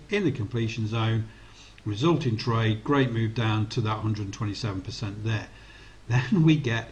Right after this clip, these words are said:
a bat pattern form for a bullish, completes just inside the automated completion zone and rips through all of the, um, target zones there. So you can see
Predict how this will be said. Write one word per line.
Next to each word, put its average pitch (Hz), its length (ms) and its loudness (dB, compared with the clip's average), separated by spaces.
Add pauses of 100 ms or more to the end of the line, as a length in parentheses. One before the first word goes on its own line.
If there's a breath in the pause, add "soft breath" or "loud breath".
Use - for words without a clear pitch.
a 107 140 0
bat 117 480 -4
pattern 110 340 -2
form 101 320 -4
for 147 200 0
a 170 80 2
bullish, - 680 -2 (400 loud breath)
completes 131 520 2
just 143 400 2
inside 139 440 4
the 117 80 2
automated 110 520 -2
completion 113 540 -2
zone 131 420 4 (140)
and 113 280 2
rips 120 300 -4
through 107 460 -2 (260)
all 110 480 0 (120)
of 98 340 -6 (180)
the, 98 280 -6 (520 loud breath)
um, 92 380 -10
target 196 420 2
zones 101 320 -2
there. 95 180 -8
So - 140 -8
you 147 60 -2
can 135 80 -2
see 170 340 4